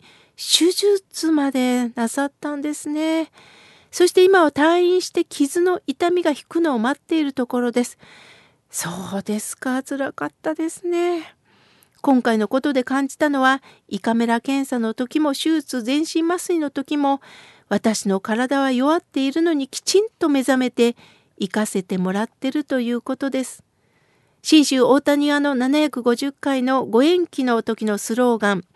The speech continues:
「今命があなたを生きている。」今命があなたを生きているというのは、本当だなとしみじみ感じました。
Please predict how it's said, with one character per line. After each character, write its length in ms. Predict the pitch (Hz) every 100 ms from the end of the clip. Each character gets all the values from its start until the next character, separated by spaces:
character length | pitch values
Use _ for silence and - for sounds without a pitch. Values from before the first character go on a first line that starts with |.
| - _ _ _ _
「今 340 | 294 294 254 - _
命 560 | 302 359 339 - - 277
が 260 | 277 277 - _ _ _ -
あ 140 | 202
な 180 | 220 220
た 260 | - 190
を 120 | 185 202
生 120 | 226
き 100 | -
て 220 | - 233
い 100 | 214
る。」 200 | 220 - _ _ _ _ _ _ _ _ -
今 300 | 214 185 185 -
命 440 | 254 277 269 254
が 100 | 226
あ 60 | 226
な 160 | 254
た 160 | - 233
を 60 | 240
生 100 | -
き 100 | -
て 160 | 247
い 40 | 240
る 120 | 226
と 140 | 220
い 100 | 226
う 80 | 240
の 100 | 208
は、 100 | 202 - - - _ _ -
本 360 | 262 320 339 -
当 280 | - 311 330
だ 180 | 311 311
な 200 | 320 320
と 200 | - 277
し 220 | - 285
み 160 | 294 311
じ 180 | - 320
み 140 | 302
感 280 | - 262 254
じ 160 | -
ま 160 | 262 262
し 80 | -
た。 300 | - 262